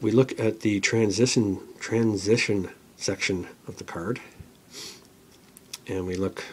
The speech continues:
on the left-hand side here, and it's gonna be an odd man rush, a three-on-two for Toronto, and this, uh, position here is the defensive player is gonna try to break up the rush.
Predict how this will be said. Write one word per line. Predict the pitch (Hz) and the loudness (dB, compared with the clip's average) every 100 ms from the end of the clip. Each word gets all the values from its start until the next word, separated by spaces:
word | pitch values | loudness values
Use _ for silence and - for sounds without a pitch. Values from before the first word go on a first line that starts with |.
| - | -8
on | |
the | 90 | -4
left-hand | 92 95 - 98 95 | -4 -4 -2 -2 -2
side | 98 92 | -4 -4
here, | - 107 147 - - - | 0 2 2 0 -18 -10
and | 92 | -8
it's | - | -2
gonna | 110 98 | 0 0
be | 101 | 0
an | 95 | -2
odd | 113 104 | -4 -2
man | 104 101 95 | 0 0 -2
rush, | 92 160 - - - - - - - - - - - - | 0 0 0 -2 -8 -20 -20 -20 -20 -20 -20 -20 -20 -14
a | |
three-on-two | 98 - 104 98 95 - 127 156 | -10 0 2 2 0 4 4 4
for | - 92 | -2 -8
Toronto, | - 90 101 156 - - - - - - - - - - - | -4 -4 0 0 -2 -20 -20 -20 -20 -20 -20 -20 -20 -18 -10
and | 92 87 92 | -8 -6 -6
this, | 90 - - | -4 -4 -4
uh, | 90 85 87 - | -6 -6 -10 -10
position | 92 95 - 95 | -6 -4 -4 -4
here | 113 110 101 | 2 2 2
is | - | 0
the | 98 | -4
defensive | 95 - 98 98 | -6 -4 -4 -4
player | - 95 87 | -6 -6 -6
is | 90 | -8
gonna | 87 82 | -8 -8
try | 95 | -8
to | 87 | -6
break | 95 87 - | -6 -6 -6
up | - | -8
the | 82 | -8
rush. | 82 76 - | -6 -6 -8